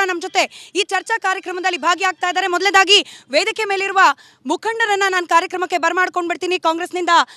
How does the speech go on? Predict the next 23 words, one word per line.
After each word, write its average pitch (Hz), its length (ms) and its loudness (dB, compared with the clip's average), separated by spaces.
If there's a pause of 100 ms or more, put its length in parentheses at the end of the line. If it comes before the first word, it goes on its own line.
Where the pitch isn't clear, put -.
(240)
ಆ, 285 160 4
ಶ್ರೀಯುತರಾದ 370 540 -2
ಚಂದ್ರರಾಜ್ 349 360 -2
ಹಟ್ಟಿಹೊಳಿ 381 400 -2
ಅವರಿದ್ದಾರೆ, 359 680 -2
ಬಿ 311 140 0
ಜೆ 381 100 -2
ಪಿಯಿಂದ 370 320 -2
ಈರಣ್ಣ 349 300 -2
ಕಡಾಡಿ 349 340 2
ಅವರಿದ್ದಾರೆ, 359 680 -2
ಇವರ 302 160 -4
ಜೊತೆಯಲ್ಲಿ 381 460 -4
ಬಂಡಾಯ 349 400 2
ಅಭ್ಯರ್ಥಿಯಾಗಿ 349 680 2
ತೊಡೆ 339 220 -6
ತಟ್ತಾ 359 340 -2
ಇರುವ 349 160 2 (400)
ಮಹಂತೇಶ್ 359 640 0
ಒಕ್ಕುಂದ 349 360 -2
ಅವರಿದ್ದಾರೆ, 349 540 -2 (160)
ರೈತ 320 440 -2
ಮುಖಂಡರಾದ 359 640 0